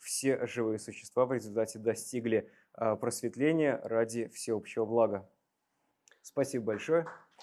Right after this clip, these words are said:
Андрей, а скажи, пожалуйста, что у нас ещё будут статьи, вот, которые, во-первых, вот это, м, да, сейчас небольшое объявление.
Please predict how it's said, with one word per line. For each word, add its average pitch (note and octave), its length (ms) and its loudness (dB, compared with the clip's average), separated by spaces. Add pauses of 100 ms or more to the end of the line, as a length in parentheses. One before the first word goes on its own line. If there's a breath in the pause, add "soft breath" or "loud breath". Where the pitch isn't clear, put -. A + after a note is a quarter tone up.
(420)
Андрей, C#3 300 0
а C3 100 -4
скажи, E3 280 -4
пожалуйста, C#3+ 400 -2
что - 160 -10
у B2+ 40 -4
нас C3+ 140 -4
ещё C#3+ 220 -4
будут B2+ 280 -2
статьи, C3 600 -2 (240)
вот, G#2+ 260 -6
которые, G#2+ 640 0 (160)
во-первых, B2 520 2
вот B2+ 200 -2
это, F3 440 4 (300)
м, C3 140 -6
да, C#3 300 10
сейчас D3 320 0
небольшое C#3 420 4
объявление. C#3+ 560 4